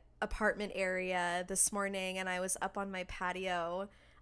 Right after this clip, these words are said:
up the steps, <laughs> talking to her as she was making it. And it's, like, the first friend that I've seen from afar since this has all happened.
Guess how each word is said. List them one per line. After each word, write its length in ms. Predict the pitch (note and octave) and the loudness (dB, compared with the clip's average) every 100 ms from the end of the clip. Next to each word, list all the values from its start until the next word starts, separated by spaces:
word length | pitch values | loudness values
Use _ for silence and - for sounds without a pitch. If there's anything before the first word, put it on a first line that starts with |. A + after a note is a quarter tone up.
| - | 0
up 200 | G3+ - | 0 4
the 80 | |
steps, 420 | G3+ - G#3 G3 - | 6 6 4 2 2
<laughs> 0 | |
talking 360 | - C#4+ G4+ G4+ | 2 2 4 4
to 80 | |
her 160 | F4+ F#4+ | 4 4
as 140 | E4+ D#4+ | 4 0
she 160 | E4+ | -2
was 160 | D4+ D4 | -2 0
making 340 | C4+ C4+ C4+ | -2 0 0
it. 120 | B3+ A#3 | 0 0
And 80 | |
it's, 160 | A3+ A3+ | -2 -2
like, 160 | A#3 A3+ | -2 -2
the 140 | A#3+ | -4
first 420 | - A3+ A3+ - | -2 0 0 -2
friend 320 | - G#3+ G3+ G#3 | 0 0 2 0
that 140 | G3+ | 0
I've 180 | F#3+ F#3+ | 0 2
seen 380 | - A3 G#3 G3+ | 2 4 0 -2
from 200 | G#3+ F#3+ | -6 -8
afar 600 | - G3+ F#3 F3 E3 A3 | -6 -2 0 0 -2 -2
since 260 | A3+ G#3+ G#3 | -4 -4 -4
this 140 | G#3 | -4
has 100 | G#3 | -4
all 160 | G3 F#3+ | -4 -4
happened. 640 | G3 F#3+ G3+ F#3+ F#3+ G#3 | -2 -4 -4 -6 -6 -10